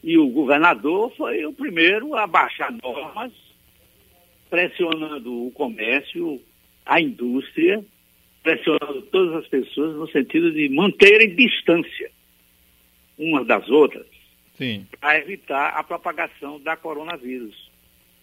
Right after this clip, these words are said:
Speaker 1: Mas quando aí a gente vai em Simão Dias, parece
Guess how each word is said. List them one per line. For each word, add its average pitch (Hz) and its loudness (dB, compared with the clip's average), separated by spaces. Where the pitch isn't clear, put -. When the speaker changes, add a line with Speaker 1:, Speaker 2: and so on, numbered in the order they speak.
Speaker 1:
Mas - -2
quando 240 0
aí 240 2
a 151 6
gente 175 -8
vai 123 -2
em 214 -10
Simão 139 -12
Dias, 139 -12
parece 143 0